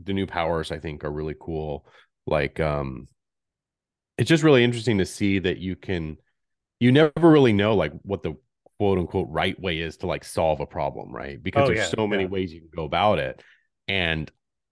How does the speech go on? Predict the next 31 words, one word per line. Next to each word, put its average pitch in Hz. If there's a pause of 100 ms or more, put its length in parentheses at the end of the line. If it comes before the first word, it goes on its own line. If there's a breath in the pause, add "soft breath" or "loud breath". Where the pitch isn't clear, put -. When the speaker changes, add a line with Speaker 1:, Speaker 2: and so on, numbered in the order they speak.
(180)
Speaker 1:
I 104 (220)
feel 127
like 113
I, 90 (500 soft breath)
there's 123
a 113
couple 143
times 120
where 110
I -
was 101
in 104
a, 85 (180)
a 110
shrine 110
or 104
something, 101 (640 soft breath)
and 101
I 98
did, 98
like, 92
the 107
most 107
dumb, 104
complicated 98
thing 92
ever 92
to, -
like, 76 (480)
solve 92
it. 160